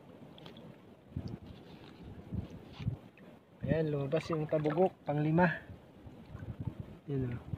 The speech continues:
Ayun, huli. <laughs> Huli. Ito na lahat ang huli ko, mga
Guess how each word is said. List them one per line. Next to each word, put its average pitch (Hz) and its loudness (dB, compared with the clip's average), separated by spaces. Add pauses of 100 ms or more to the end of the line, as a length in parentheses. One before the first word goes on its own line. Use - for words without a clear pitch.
(120)
Ayun, 190 10
huli. 156 10 (960)
<laughs> - 0
Huli. 135 0 (2500)
Ito 151 0
na 165 6
lahat 175 12
ang 175 10
huli 175 12
ko, 170 8
mga 170 10